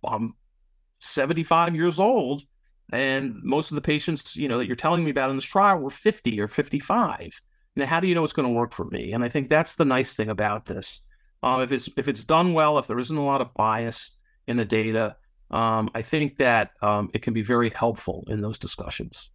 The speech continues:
I don't know how you feel about this, but I think that's kind of how I use it on my own to kind of reinforce my own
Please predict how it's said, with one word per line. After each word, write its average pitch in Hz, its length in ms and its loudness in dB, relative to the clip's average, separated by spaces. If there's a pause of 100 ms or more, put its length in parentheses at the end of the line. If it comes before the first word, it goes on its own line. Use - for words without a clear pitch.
(220)
I 131 60 0
don't 139 100 0
know 123 80 0
how 113 80 -4
you 113 100 -2
feel 110 160 -2
about 92 220 -4
this, - 120 -6
but - 260 -2 (420)
I 160 40 -2
think 180 140 4
that's 165 160 0
kind 143 160 0
of 123 60 -2
how 117 160 0
I - 20 -2
use 113 320 -6
it - 80 -6
on 104 100 -4
my 101 140 -6
own 107 140 -4
to - 100 -16
kind - 160 2
of 160 80 0
reinforce 165 480 2
my 135 120 0
own 135 200 -2